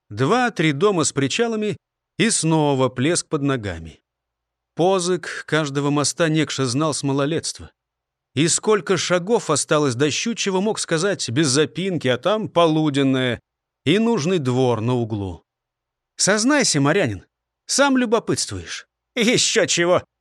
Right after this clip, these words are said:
посмеяться иду. Певчий у безголосого учения хочет просить". На калитке висела деревянная колотушка, привязанная верёвкой.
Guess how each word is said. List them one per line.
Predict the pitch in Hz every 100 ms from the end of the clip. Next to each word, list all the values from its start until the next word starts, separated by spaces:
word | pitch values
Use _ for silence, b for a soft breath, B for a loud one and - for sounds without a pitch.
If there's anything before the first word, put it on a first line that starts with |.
| _ -
посмеяться | 302 262 302 320 330 - 220
иду. | 170 127 - _ _ _ _ -
Певчий | 269 294 - - 190 113 -
у | 277
безголосого | 285 254 202 254 302 262 208 240
учения | 269 226 - 240 220 202
хочет | - 202 - -
просить". | 196 170 - 175 - - _ _ _ _ _ _ _ -
На | 117 127
калитке | 160 247 - 185
висела | 170 - 220 185
деревянная | 135 143 185 185 175 165
колотушка, | 175 180 175 175 113 - 120
привязанная | 127 127 131 127 131 131
верёвкой. | 135 110 - - -